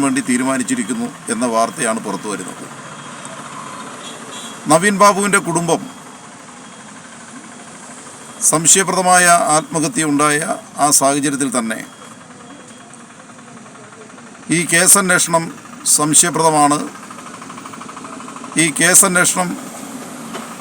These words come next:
ശരിയായ രീതിയിലല്ല, അട്ടിമറിക്കാൻ ശ്രമിക്കുകയാണ് എന്നൊക്കെ അവർ ആക്ഷേപം ഉന്നയിച്ചിട്ടുള്ളത്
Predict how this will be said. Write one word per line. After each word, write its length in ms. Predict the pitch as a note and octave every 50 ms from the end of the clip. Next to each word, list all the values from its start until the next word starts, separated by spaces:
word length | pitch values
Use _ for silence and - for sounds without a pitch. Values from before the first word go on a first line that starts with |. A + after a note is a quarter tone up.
| - - - - - -
ശരിയായ 340 | - D#3 D3+ E3+ F#3 F#3 F#3 F#3+ E3+
രീതിയിലല്ല, 460 | E3+ E3 D#3 E3+ D3+ D3+ D3 C#3+ C#3+ D3+ D#3+ - - - - - - - - - - C#3+
അട്ടിമറിക്കാൻ 540 | C#3+ - - G#3 F3+ F3+ F3 D#3 - E3 D#3 C3+
ശ്രമിക്കുകയാണ് 640 | D#3 C#3+ C#3+ D#3 C3 C#3+ D#3 D3+ D3+ C#3+ C#3 C#3 C#3 C#3+ - - - - - - - C3
എന്നൊക്കെ 360 | B2+ C3+ C3 B2+ - C#3+ C3 G2+ F2 - - - - - - - - - - - - - - - - - - - - - - - - - - - - - - - -
അവർ 140 | D#3+ E3+ F3 E3 D#3+
ആക്ഷേപം 380 | F3 F3 - - G#3 G3+ G3+ G3 F3+
ഉന്നയിച്ചിട്ടുള്ളത് 680 | F3 F3 F3 D#3+ C3 E3 C#3+ D3+ D3+ D#3 D3+ D3 D#3